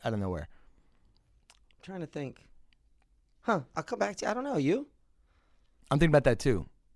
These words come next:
Speaker 1: I don't know.
Speaker 2: I don't know.
Speaker 1: I'll come back to it.
Speaker 2: Yeah, I'll come back to it too.
Speaker 1: While we discuss and think about that, though, um, you know, do you have a wallet?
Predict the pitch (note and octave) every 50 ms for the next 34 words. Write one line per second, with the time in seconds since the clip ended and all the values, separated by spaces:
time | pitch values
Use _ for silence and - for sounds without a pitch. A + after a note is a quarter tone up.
0 | _ - - B2+ C#3 F3 F#3 D3+ C#3 D3 C#3+ B2 F#2+ F2 F#2+ - - - - C#3
1 | D3 E3+ F3+ E3 E3+ F#3 E3 A2+ F#2+ F#2+ - C3+ D#3 - - F3+ D3+ C#3+ C#3+ E3+
2 | E3+ - - F2 D#3 - - - - - C#3 D3+ D3 C#3 C#3 - - D#3 C#3 C3
3 | B2+ - - C#3+ C3 - - - D3 C3 G2+ - - C3+ B2+ C#3 D3 D3+ D#3 D3+
4 | C#3 B2 A#2 B2 - - - - D3+ D3 D3+ - - - A#2+ G#2+ F#2+ - - E3+
5 | E3+ D#3 C#3 A2+ F#2+ F2 - F2 E2 D#2 - - F2+ D#2+ D#2+ D#2 D#2 - - -
6 | - - - - - - - - - - - - - A#2 G#2+ G#2 G2+ G2+ G2+ G2+
7 | F#2 F#2 G#2 - - - - - _ - - - - _ _ _ _ - C#3 E3+
8 | F#3+ G3 F#3 F#3 - - - - - - - - - - _ _ _ _ - -
9 | _ _ - - - - - - - - - - _ _ - - - - - -
10 | - - - - - - - - - _ - C3 D3 D3 C#3+ D3 C#3 C3+ C#3 C#3+
11 | D3 -